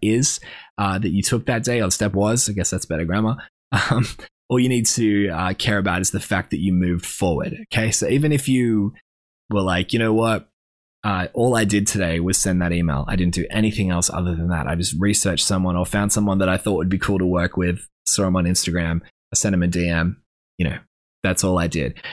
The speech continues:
Yeah, sure, that's not the best answer ever, and it's <laughs> not gonna be like, uh, you could have done a lot more, that it would make a lot more progress, but at least you moved forward. You kept that momentum moving. So it doesn't matter what you do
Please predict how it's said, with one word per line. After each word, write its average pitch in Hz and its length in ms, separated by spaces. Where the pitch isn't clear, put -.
Yeah, 110 160
sure, - 260
that's 120 200
not 104 180
the 98 60
best 92 320
answer 90 320
ever, 95 440
and 95 100
it's - 140
<laughs> - 80
not 127 100
gonna 104 220
be 98 260
like, 92 280
uh, 85 140
you 98 220
could - 160
have 98 120
done 95 140
a 92 60
lot 87 220
more, 92 380
that 90 160
it 87 60
would 90 140
make 90 240
a 92 40
lot 82 180
more 87 120
progress, 92 440
but 101 120
at 80 80
least 98 420
you 104 100
moved 90 300
forward. 82 300
You 87 100
kept - 260
that 80 140
momentum 87 480
moving. 85 320
So - 180
it 82 80
doesn't 120 240
matter 123 200
what 110 340
you 117 80
do 101 320